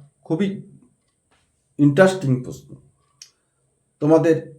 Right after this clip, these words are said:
স্বরবর্ণ এবং ব্যঞ্জনবর্ণ তুলে দেবে, সেই স্বরবর্ণ ব্যঞ্জনবর্ণ আইপিএ ভাষায় তোমাদের লিখতে হবে। মোস্ট ইম্পর্টেন্ট যে প্রশ্নগুলো, যে বর্ণগুলো তোমাদের তুলে দিতে পারে,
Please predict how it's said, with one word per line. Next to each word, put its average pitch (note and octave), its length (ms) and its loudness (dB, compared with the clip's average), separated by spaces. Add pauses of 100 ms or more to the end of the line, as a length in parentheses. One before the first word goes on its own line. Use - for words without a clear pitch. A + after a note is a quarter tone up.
(380)
স্বরবর্ণ G3+ 920 0
এবং D3 280 0
ব্যঞ্জনবর্ণ D#3+ 640 0
তুলে C#3+ 180 -4
দেবে, C3 240 -4 (1600)
সেই C3+ 200 -2
স্বরবর্ণ E3+ 540 0
ব্যঞ্জনবর্ণ D3+ 1000 0 (380)
আইপিএ D3 800 -2 (680)
ভাষায় B2 400 -4
তোমাদের G2+ 260 -8
লিখতে - 320 -14
হবে। D2+ 260 -6 (1600)
মোস্ট F#3+ 280 0
ইম্পর্টেন্ট G3 420 -2
যে G3+ 80 -2
প্রশ্নগুলো, F3+ 680 -8
যে D#3+ 140 -2
বর্ণগুলো D#3 440 -2
তোমাদের E3 380 -2
তুলে D3 560 -2
দিতে C3 240 -4
পারে, C3 500 0